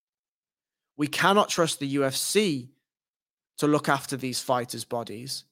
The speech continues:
because we already know that they are egregiously discriminating against these fighters for profit. Therefore, the sole arbiter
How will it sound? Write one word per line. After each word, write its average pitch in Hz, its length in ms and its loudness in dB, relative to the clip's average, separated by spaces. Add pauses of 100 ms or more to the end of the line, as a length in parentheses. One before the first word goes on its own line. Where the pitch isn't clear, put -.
(340)
because 147 260 0
we 156 140 4
already 165 480 6
know 139 480 2 (460)
that 135 100 -8
they 151 140 2
are 139 220 6
egregiously 135 1200 0 (460)
discriminating 139 760 2
against 135 380 0
these 131 180 -4
fighters 120 680 -4
for - 240 -6
profit. - 500 -10 (1300)
Therefore, 151 640 4 (760)
the 135 80 -4
sole 170 420 8
arbiter 147 640 4